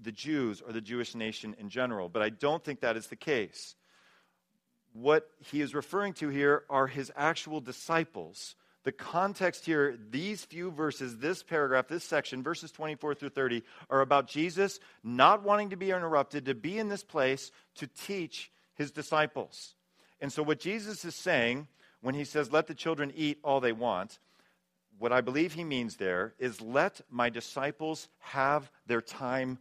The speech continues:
with me." This is what he's saying. I have traveled in part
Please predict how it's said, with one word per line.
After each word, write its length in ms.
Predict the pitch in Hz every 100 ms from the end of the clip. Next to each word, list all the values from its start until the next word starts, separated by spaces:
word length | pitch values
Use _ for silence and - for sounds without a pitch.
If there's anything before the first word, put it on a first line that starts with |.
| _
with 220 | 113 117 113
me." 260 | 110 82 _ _ _ _ _ _ _ _ _ _ _ _ _ _ _ _
This 80 | -
is 100 | 117
what 120 | 139
he's 140 | 135 -
saying. 280 | 127 98 78 _ _ _ _ _ _ _ _ _ -
I 80 | 131
have 160 | 156
traveled 720 | - - 170 220 156 123 139 - _ _ _ _ _ _ 135
in 180 | 170
part 440 | 202 170 127 117